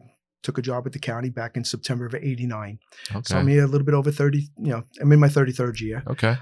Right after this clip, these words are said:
Speaker 1: Um, and like Andrew, I've seen a lot of, uh, I've seen when this place was all trailers, about twenty,
Speaker 2: Right.
Speaker 1: twenty-five trailers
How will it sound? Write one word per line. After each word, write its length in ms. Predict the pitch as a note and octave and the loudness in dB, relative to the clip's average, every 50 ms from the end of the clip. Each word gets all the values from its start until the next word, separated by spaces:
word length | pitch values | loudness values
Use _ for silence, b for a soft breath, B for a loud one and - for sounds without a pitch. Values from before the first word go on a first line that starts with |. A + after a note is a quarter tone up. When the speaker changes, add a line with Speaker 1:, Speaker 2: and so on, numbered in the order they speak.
| - | -6
Speaker 1:
Um, 420 | - B2 B2 B2 A#2+ A#2+ B2 B2+ C3 | -10 -10 -8 -8 -6 -6 -6 -6 -6
and 120 | C#3 B2+ A#2+ | -6 -6 -6
like 180 | A#2+ B2 - | -6 -6 -6
Andrew, 320 | B2+ A#2+ A#2+ A#2 C3 B2+ B2 | -6 -6 -6 -8 -8 -8 -8
I've 160 | A#2+ A#2 - | -8 -8 -6
seen 300 | - - - B2+ B2 A#2+ | -6 -4 -4 -4 -4 -4
a 80 | A#2 | -6
lot 360 | A2+ A2+ A2+ A#2 A2 A#2+ B2+ A#2+ | -8 -10 -10 -8 -6 -4 -4 -4
of, 260 | A2+ A2+ A2+ - - B2+ | -6 -8 -10 -10 -8 -8
uh, 280 | A#2 A2+ A2+ A2+ A2 - | -8 -8 -8 -10 -10 -8
I've 120 | - - - | -8 -6 -4
seen 160 | - C#3+ C3 | -2 -2 -2
when 140 | B2+ B2+ C3 | -2 -2 -2
this 160 | C#3 C3 - | -4 -4 -4
place 280 | - - C#3 B2 - - | -2 -2 -2 -2 -2 -4
was 120 | B2 A#2 | -4 -4
all 180 | B2 B2 A#2+ A#2 | -4 -4 -4 -6
trailers, 680 | - - - C#3+ C#3 C#3+ C3+ B2 A#2 B2 C3 B2+ B2 | -6 -6 -2 0 0 0 0 -2 -2 -4 -4 -6 -6
about 260 | A2+ A#2 A2+ A2+ - | -8 -8 -10 -10 -12
twenty, 260 | - - B2+ B2+ - | -10 -6 -4 -4 -2
Speaker 2:
Right. 60 | G2 | 0
Speaker 1:
twenty-five 420 | G2 G2 G2 - - B2 A#2 A2+ - | 0 0 0 0 -2 -6 -8 -8 -10
trailers 680 | - - - C3+ C3+ B2 A2+ A2+ A#2 B2+ B2+ - - | -10 -8 -6 -6 -6 -6 -8 -8 -8 -6 -6 -8 -8